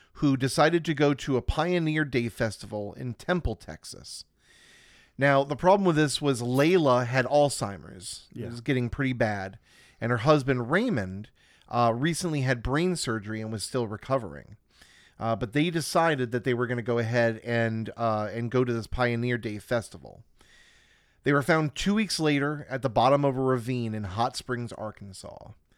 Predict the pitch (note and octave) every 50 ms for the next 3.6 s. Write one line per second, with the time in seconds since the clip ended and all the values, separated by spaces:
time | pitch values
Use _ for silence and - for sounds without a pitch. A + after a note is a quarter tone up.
0 | _ _ _ _ _ _ _ - A#2 A#2 A#2 A2+ A2 A2 A2 A2 G#2 G#2 A2+ A#2+
1 | A2+ G#2 G#2 G#2 G2+ - - - B2 B2 B2+ C3 C#3 C#3+ - - B2 A2+ A2 G#2+
2 | G#2 G#2 G#2 G#2 _ _ _ _ _ _ _ _ _ - A2 A2 G#2+ G2+ - C#3+
3 | D3 D3 C#3+ D3 B2+ C#3 C#3 C3 B2+ B2 A#2+ A#2+